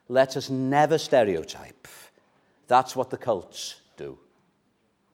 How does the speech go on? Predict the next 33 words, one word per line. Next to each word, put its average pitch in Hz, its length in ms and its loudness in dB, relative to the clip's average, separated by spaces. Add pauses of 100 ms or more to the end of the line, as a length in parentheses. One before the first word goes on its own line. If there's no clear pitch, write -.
(640)
But - 240 -8
every 117 480 4
conversion 82 720 -4 (500)
is 98 160 -14
the 95 100 -12
same, 76 440 -8 (600)
because 98 280 -10
it's - 180 -8
the 92 100 -14
same 139 600 4
Jesus 117 720 -6 (160)
we 104 80 -12
come 98 220 -6
to - 100 -12
believe 85 320 -8
in. 78 120 -12 (160)
It's - 180 -10
the 95 80 -10
same 139 320 4
Spirit - 680 0 (460)
that 101 180 -2
is 95 140 -6
working 101 560 0 (260)
in 90 120 -10
us, 87 120 -14
and 90 100 -8
it's - 160 -16
the 92 80 -20
same 135 640 -6
faith - 760 -8 (760)
that - 200 -10
we 95 160 -8
all 90 560 -4